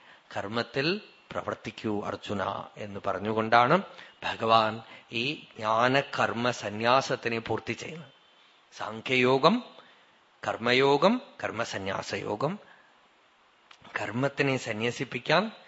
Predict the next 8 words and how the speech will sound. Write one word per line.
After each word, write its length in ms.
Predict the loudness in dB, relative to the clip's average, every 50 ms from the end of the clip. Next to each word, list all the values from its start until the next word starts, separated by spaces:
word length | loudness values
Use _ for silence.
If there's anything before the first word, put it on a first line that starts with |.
| -20 -20 _ _ -14
ജ്ഞാനമാവുന്ന 1200 | -10 -4 -2 0 4 4 4 6 6 6 6 8 6 6 4 2 -2 -2 -4 -6 -6 -6 -6 -8 -14 _ _ _ _ _ _ _ _ _ _ _ _ -20 -20 -20 _ _ -16
അഗ്നി 640 | -16 -14 -8 -2 0 2 4 4 2 0 -4 -10 -18 -18 -14 -10
അതിനോട് 400 | -8 -4 -2 -2 -2 -2 -2 -4 -8 -12 -20 _
കൂടിച്ചേരുകയാണ്. 800 | -2 2 2 2 2 2 0 0 0 0 -2 -6 -8 -10 -14 -20 -20 _ -20 -20 -20 -20 -20 -16 -12
അങ്ങനെ 480 | -8 -6 -2 0 0 0 0 -2 -10 -20 -20 -20 _ _ _ _ _ -12
ജ്ഞാനകർമ്മ 640 | -6 -2 0 2 2 2 2 2 2 0 0 0 -2
സന്യാസയോഗം 1000 | -4 -4 -6 -6 -4 -2 -2 -2 -2 -4 -6 -8 -8 -8 -8 -8 -6 -6 -6 -6
എന്ന 340 | -6 -6 -6 -6 -6 -8 -10